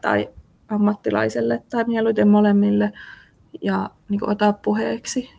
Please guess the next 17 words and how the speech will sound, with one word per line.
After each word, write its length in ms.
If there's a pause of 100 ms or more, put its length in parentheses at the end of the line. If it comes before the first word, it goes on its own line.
Ja 160
tota, 460 (720)
meillä 240
on 120
aika 220
hyvin 500
kuitenkin 480
monenlaisia 880 (100)
apukeinoja 1200
ja 140
muotoja 560 (680)
olemassa. 840 (560)
Ää, 480 (340)
netistäkin 760
löytyy 500
niinku 260
itsehoito-ohjeita. 2000